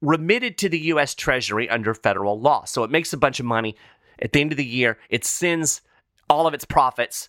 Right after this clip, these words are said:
back to the U S Treasury. That money becomes part of the federal government's operating budget.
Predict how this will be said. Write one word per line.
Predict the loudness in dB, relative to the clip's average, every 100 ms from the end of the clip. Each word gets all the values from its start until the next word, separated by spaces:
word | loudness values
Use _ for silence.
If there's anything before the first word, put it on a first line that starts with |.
| _ _ _ _ 2
back | 2 0
to | -4
the | -4
U | -2 -2
S | -2
Treasury. | -2 -2 -2 -10 -14 -16 -14 0
That | 2 4
money | 2 0 -2
becomes | -4 -2 -2 -4
part | 0 2 2 0
of | -4
the | -2
federal | 0 2 0
government's | 2 0 0 -4 -6 0
operating | 2 2 0 -2 -2
budget. | 0 2 0 -6